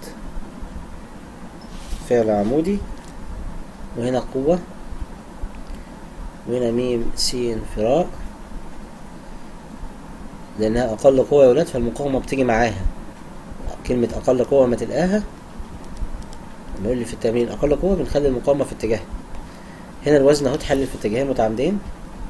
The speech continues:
القوة اللي هنا بتبقى الوزن بتاعك كان كام؟ الوزن كان ستة،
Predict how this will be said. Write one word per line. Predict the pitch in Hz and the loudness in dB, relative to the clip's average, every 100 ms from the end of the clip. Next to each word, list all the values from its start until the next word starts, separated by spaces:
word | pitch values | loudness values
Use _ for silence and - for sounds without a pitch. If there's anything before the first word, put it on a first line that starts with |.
| - - - - - - - - - - - | -10 -12 -10 -8 -8 -8 -16 -16 -16 -2 0
القوة | 131 123 | 6 6
اللي | 117 120 | 6 2
هنا | 131 135 | 0 -2
بتبقى | 107 123 113 | -4 2 4
الوزن | 123 - | 4 4
بتاعك | 107 131 123 | 2 4 4
كان | 120 107 | 4 -2
كام؟ | 113 123 123 | 2 4 4
الوزن | 110 123 120 | 4 2 2
كان | 117 101 | -2 -2
ستة، | 156 - 196 | -2 2 2